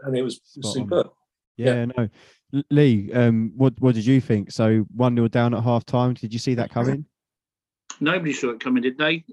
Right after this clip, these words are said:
Speaker 3: First
Speaker 2: No.
Speaker 3: half, we, we felt like we were just letting them do what they wanted and watching them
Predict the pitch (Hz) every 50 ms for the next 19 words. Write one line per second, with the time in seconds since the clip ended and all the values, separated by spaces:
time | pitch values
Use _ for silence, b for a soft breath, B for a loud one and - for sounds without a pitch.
0 | - - 175 170 165 165 208 151 143 147 143 - - 147 139 139 139 _ _ _
1 | _ _ _ _ _ - 147 143 - 165 165 156 156 151 143 143 151 147 143 147
2 | 147 143 143 139 139 - _ _ _ _ _ _ - - 151 135 - - _ _
3 | _ _ _ - 143 143 143 151 139 131 131 135 135 131 127 127 _ _ - 147
4 | 139 131 135 123 131 127 127 135 139 139 135 131 131 135 143 156 156 - - -
5 | 123 110 120 117 107 101